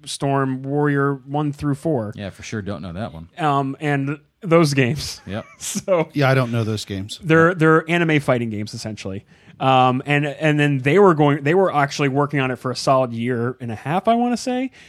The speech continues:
Speaker 1: and then they threw it back to Square Enix's main development team.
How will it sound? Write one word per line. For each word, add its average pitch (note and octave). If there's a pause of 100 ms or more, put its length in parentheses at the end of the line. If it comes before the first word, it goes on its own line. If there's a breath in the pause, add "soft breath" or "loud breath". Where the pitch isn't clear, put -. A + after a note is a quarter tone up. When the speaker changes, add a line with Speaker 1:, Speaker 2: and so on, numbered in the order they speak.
(220 loud breath)
Speaker 1:
and F3
then D3
they C#3+
threw D3
it C3
back B2+
to B2
Square B2+
Enix's A#2+
main A#2+
development A2
team. F#2